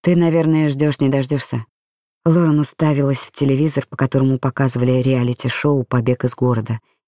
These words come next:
и приказала себе успокоиться, вести себя как обычно, будто ничего не случилось. Почувствовала, как задергалась щека.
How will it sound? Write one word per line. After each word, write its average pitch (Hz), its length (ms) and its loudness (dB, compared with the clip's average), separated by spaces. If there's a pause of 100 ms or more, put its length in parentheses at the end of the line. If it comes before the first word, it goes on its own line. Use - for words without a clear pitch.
и 131 60 -6
приказала 131 540 0
себе 127 280 -2
успокоиться, 120 760 -2
вести 123 320 0
себя 131 300 0
как - 260 -2
обычно, 117 640 -2 (360)
будто 135 420 2
ничего 135 440 0
не 131 120 0
случилось. 123 680 -6 (560)
Почувствовала, 147 560 0
как 131 220 -2
задергалась 131 520 -2
щека. 113 420 -6